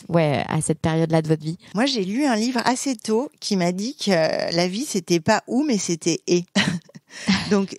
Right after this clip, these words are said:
Speaker 1: C'est quoi
Speaker 2: déjà,
Speaker 1: ce livre ?
Speaker 2: <laughs> c'est un livre de Nathalie Loiseau. Euh,
Speaker 1: Mhm.
Speaker 2: donc, euh, en fait, euh, c'est,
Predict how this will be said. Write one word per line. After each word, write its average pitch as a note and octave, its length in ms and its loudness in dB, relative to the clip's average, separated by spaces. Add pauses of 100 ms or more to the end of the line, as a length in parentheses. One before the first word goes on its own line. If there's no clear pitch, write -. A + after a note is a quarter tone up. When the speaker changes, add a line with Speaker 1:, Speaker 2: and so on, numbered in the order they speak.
Speaker 1:
C'est G3+ 160 4
quoi G3+ 140 4
Speaker 2:
déjà, F#3 140 2
Speaker 1:
ce E3 40 2
livre ? D#3 280 2 (140)
Speaker 2:
<laughs> D4+ 160 -2
c'est G3 140 2
un F3+ 320 2
livre G#3 200 -2
de G3+ 80 4
Nathalie F#3+ 480 0
Loiseau. F#3+ 420 2 (640)
Euh, D3 320 4
Speaker 1:
Mhm. - 20 -
Speaker 2:
donc, D#3 300 -8
euh, D#3 360 4
en D#3 120 -2
fait, A#3 380 -2
euh, D3 760 0 (520)
c'est, D#3 880 0